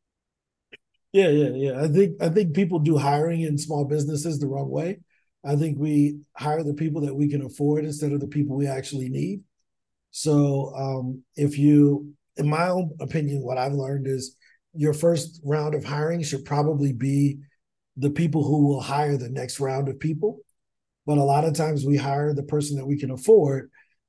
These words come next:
And then when we hire the managers above them, they feel offended that we didn't promote them. So, um, I think a lot of entrepreneurs could,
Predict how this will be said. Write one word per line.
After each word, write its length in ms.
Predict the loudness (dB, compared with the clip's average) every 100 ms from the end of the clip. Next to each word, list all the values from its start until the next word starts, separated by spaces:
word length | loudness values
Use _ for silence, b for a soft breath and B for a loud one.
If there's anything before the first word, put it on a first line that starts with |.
| _
And 420 | 2 2 2 0
then 220 | 0 -2
when 120 | -2 -2
we 140 | -2
hire 300 | -2 -2 -4
the 100 | -4
managers 580 | -2 -2 0 0 -2 -2
above 380 | -4 -2 -2 -2
them, 240 | -4 -4
they 180 | -4 -4
feel 240 | -4 -4
offended 520 | -4 0 0 0 -4 -8 _ _ _ _ _ _
that 480 | -2 0 0 -4 -8 _
we 200 | 0 2
didn't 240 | 2 0 0
promote 460 | 2 2 0 -4
them. 320 | -6 -6 -10 -20 _ _ _ _
So, 640 | -6 0 0 0 -4 -10 -10
um, 380 | -8 -8 -8 -12 -18 _ -8
I 100 | -2
think 200 | 0 0
a 40 |
lot 200 | 0 0
of 100 | 0
entrepreneurs 800 | 0 -2 -4 0 2 2 -2 -8
could, 240 | -6 -10